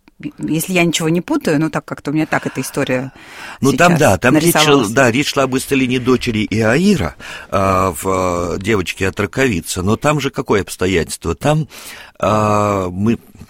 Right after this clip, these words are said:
Speaker 2: вот все эти чудеса Спасителя, они разные ситуации жизненные описывают. Там чудо, которое совершается по отношению к третьему лицу по ходатайству.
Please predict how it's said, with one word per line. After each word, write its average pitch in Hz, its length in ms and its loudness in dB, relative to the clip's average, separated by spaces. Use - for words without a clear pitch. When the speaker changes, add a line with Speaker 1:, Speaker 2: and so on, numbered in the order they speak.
Speaker 2:
вот 80 160 -10
все - 200 -12
эти - 160 -14
чудеса 95 520 -4
Спасителя, 98 640 -6
они 131 240 -4
разные 123 460 0
ситуации 117 640 -4
жизненные 90 560 -4
описывают. - 760 -12
Там 156 200 0
чудо, 139 460 -4
которое 120 400 -2
совершается 107 720 -4
по - 140 -8
отношению 110 600 -4
к - 140 -14
третьему 98 520 -4
лицу 95 380 -8
по - 160 -8
ходатайству. - 840 -10